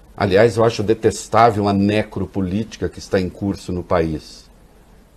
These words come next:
que é a política de exploração da morte. Então eu espero, em primeiro lugar, que o presidente se recupere, porque é o que dita meu senso de humanidade.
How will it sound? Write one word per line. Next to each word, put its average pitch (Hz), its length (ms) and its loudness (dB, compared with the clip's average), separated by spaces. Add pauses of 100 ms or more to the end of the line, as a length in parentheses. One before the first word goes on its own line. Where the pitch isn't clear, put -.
(280)
que - 100 -6
é 95 40 4
a - 20 -4
política 104 600 -2
de 98 80 -6
exploração 95 680 0
da 95 100 0
morte. 82 720 -6 (840)
Então 87 340 0
eu 180 120 2
espero, 104 680 2
em 95 140 -4
primeiro 101 420 4
lugar, 98 460 4
que 117 100 -12
o - 40 -10
presidente 95 500 -4
se - 100 -10
recupere, 107 640 2 (320)
porque 117 240 -2
é 131 60 8
o 123 60 4
que - 120 -10
dita 117 300 0
meu 123 140 -2
senso 120 360 -6
de 113 80 -4
humanidade. 101 720 0